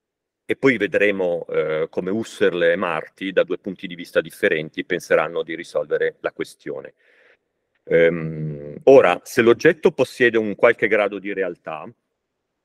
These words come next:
potremmo dire che all'oggetto reale esterno corrisponderebbe un oggetto interno, presente anche nel caso dell'allucinazione o della falsa percezione. Cioè avremmo una sorta di duplicazione dell'oggetto.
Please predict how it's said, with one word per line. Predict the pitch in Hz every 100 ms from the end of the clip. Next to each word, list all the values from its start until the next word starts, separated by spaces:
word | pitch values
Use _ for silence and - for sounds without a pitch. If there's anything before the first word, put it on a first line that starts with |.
| _ _
potremmo | - - 127 135
dire | 131 139 107
che | -
all'oggetto | 104 113 110 113 - 117
reale | 110 107 98
esterno | - - 95 87 101 117
corrisponderebbe | - 113 - 117 131 120 95 107
un | 98
oggetto | 95 101 - 104
interno, | 92 - 90 87 92 92 - _ _ _
presente | 123 113 131 127 107
anche | 107 110 117
nel | 131
caso | - 95 90
dell'allucinazione | 101 98 98 98 - 107 98 - 101 92 92
o | 101
della | 87 85
falsa | 90 87 - 85
percezione. | 87 - - _ - 73 73 71 _ _ _ _
Cioè | - 143
avremmo | 143 123 127 131
una | 123 127
sorta | - 131 131 123
di | 113
duplicazione | 113 - - 123 - - 117 101
dell'oggetto. | 87 85 80 76 82 76 _ 80